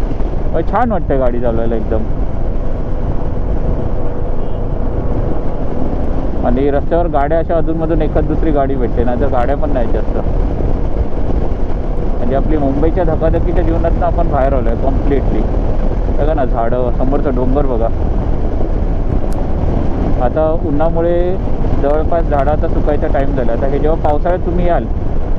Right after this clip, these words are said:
तेव्हा पावसात या ठिकाणी तुम्हाला असं पूर्ण हिरवंगार दिसेल. पण तेच आता बघा, सगळं सोन-,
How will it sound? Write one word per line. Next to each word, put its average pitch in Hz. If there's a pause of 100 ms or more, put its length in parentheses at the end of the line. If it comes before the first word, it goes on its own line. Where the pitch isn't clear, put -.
(220)
तेव्हा 156
पावसात 165
या 156
ठिकाणी 160 (1600)
तुम्हाला 151
असं 165
पूर्ण 170
हिरवंगार 143
दिसेल. 107 (3000)
पण 127
तेच 156
आता 147
बघा, 135
सगळं 135
सोन-, 135